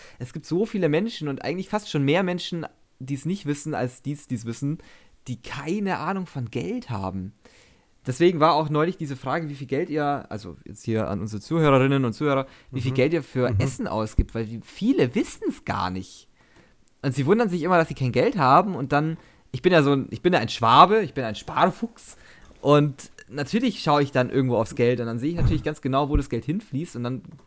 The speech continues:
Speaker 1: kürze ich doch genau an den richtigen Stellschrauben. Und ich kenne so viele Menschen, die nicht mit Geld umgehen können und das tut mir immer im Herzen weh, weil sie verdienen viel Geld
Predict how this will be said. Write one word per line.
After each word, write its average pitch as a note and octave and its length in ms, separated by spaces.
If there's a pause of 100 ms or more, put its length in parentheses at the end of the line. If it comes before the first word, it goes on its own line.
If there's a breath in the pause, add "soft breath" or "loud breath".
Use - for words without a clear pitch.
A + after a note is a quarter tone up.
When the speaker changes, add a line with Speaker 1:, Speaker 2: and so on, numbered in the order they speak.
(140)
Speaker 1:
kürze G3+ 260
ich D3+ 60
doch D#3 160
genau C3+ 160
an E3+ 80
den C3+ 100
richtigen C#3 320
Stellschrauben. A#2+ 640 (400 loud breath)
Und - 80
ich B2+ 80
kenne D3+ 160
so F#3 100
viele F3 200
Menschen, D#3+ 260
die B2+ 80
nicht D#3 220
mit C3 120
Geld C3 220
umgehen B2+ 380
können A#2+ 300
und A2+ 140
das B2+ 140
tut - 180
mir B2 100
immer C3+ 280
im A2+ 160
Herzen A#2 500
weh, C3 220
weil A2 100
sie A2 120
verdienen D#3+ 400
viel E3 200
Geld E3+ 480